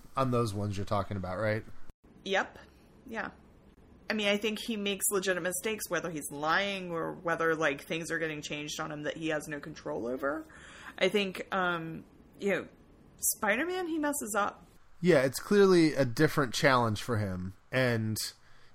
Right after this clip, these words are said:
Speaker 1: even for someone that's as good as he are at the, he is, as good as he are,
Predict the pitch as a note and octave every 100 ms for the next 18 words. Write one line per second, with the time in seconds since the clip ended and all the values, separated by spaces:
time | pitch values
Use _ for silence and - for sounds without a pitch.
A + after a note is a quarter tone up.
0 | - E3 E3 D#3+ D3+ C3+ D#3+ D3+ C3+ B2+
1 | B2 B2 - B2 - - D3 C3+ - C3+
2 | B2+ A#2 A2 - - B2 A#2 C#3+ C#3+ A#2+
3 | G#2 - - - G#2+ - G#2+ - F2+ E2+